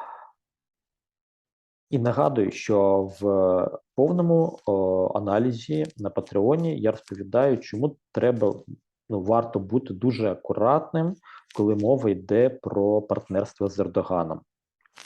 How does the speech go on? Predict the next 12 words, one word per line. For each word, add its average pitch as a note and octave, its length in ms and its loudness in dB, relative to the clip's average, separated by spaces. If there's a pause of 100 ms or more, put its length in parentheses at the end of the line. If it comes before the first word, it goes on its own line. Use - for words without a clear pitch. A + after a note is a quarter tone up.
(200)
Це G2 120 -8
дуже G#2 240 -4
сильна, G#2 340 -2
крута, B2+ 480 0
е, E3+ 240 -4
особистість, C3+ 800 -4 (160)
але, G2 760 2 (120)
е, F2+ 1400 -4
з - 120 -18
певними B2+ 440 0
своїми G#2 500 -2 (580)
особливостями. G#2 960 0